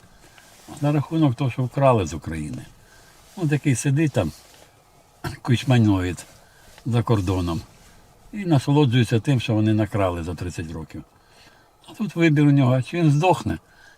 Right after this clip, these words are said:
чи він поверне все людям. І таким чином дуже швидко можна повернути всі ресурси. Тому що більша частина з них все-таки захоче жити.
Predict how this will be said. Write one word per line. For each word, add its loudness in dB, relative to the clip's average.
чи -2
він 2
поверне 2
все -2
людям. -6
І -12
таким -2
чином 2
дуже 4
швидко -4
можна 2
повернути 2
всі 2
ресурси. -4
Тому -6
що -4
більша -4
частина 0
з 2
них 2
все-таки -2
захоче 0
жити. -2